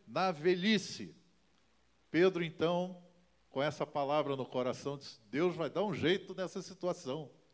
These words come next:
Porque ele disse que eu ia morrer de velho, né? E Pedro, naquela ocasião, devia estar ali com seus trinta, trinta e cinco anos, não mais, né? Quarenta anos, talvez. Então,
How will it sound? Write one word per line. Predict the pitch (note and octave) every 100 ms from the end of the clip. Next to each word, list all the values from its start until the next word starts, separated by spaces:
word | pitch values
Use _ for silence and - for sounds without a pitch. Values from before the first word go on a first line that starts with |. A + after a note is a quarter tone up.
| _ _ _ _ _ _ _
Porque | E3+ E3+
ele | G3+ F#3+
disse | E3+ G3
que | -
eu |
ia | F#3+
morrer | G3 F3+ F#3
de | B3
velho, | D#3 D3+ D#3 B2 F#2 - _ _ _ _ -
né? | G#2+ E3 F3 - - _ _
E | A2
Pedro, | - D3 F#3+ G3+ G3+ -
naquela | B2+ C3 D3+ D3+
ocasião, | D3+ D#3+ D#3 G#3
devia | A#3 F3+ E3+
estar | - - D#3+ B2+
ali | C#3 D#3+
com | -
seus | B2 C3+ A#2+
trinta, | - C#3 D3+ C#3+ A#2+
trinta | - A#2+ -
e | A2+
cinco | - B2+ - G#2
anos, | A2+ G2 F2 - _ _ _ _ _ _ _ -
não | B2
mais, | A#2 F2+ - - _ _ _ _ _ _ _ _ _
né? | A#2 D#3+ D#3+ - _ _ _ _
Quarenta | A2 A2+ C3 B2
anos, | A#2 A2+ G2
talvez. | A2+ G2 F#2+ D#2+ - _ _ _ _ _ _ -
Então, | D#3+ E3+ A3+ A#3+ -